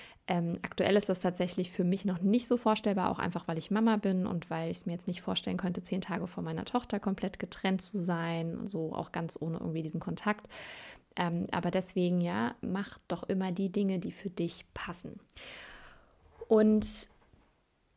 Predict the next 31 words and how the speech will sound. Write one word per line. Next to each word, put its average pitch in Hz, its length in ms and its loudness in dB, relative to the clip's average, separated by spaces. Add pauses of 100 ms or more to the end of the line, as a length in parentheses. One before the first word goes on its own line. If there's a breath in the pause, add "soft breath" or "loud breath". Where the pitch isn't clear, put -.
(680)
wie 226 220 2
gesagt, 214 440 6
ich - 100 -6
kenn 240 180 4
das 226 140 4
selbst, 214 420 4
ja, 185 160 0
bei 190 80 4
mir 185 160 2
war 180 140 0
das 185 320 -6
auch 202 200 0
so, - 200 -2
ich - 160 -6
bin 185 260 2
letztes 185 460 -2
Jahr, 214 220 4
das 190 120 -2
ist 185 80 -6
jetzt - 220 -16
ziemlich 277 380 4
genau 202 480 2 (100)
auf 190 120 -2
den 180 160 0
Tag - 420 -2
eigentlich 165 280 0
sogar 196 240 -2
genau, 156 460 -4
ein 233 240 6
Jahr 214 180 4
her, 202 520 0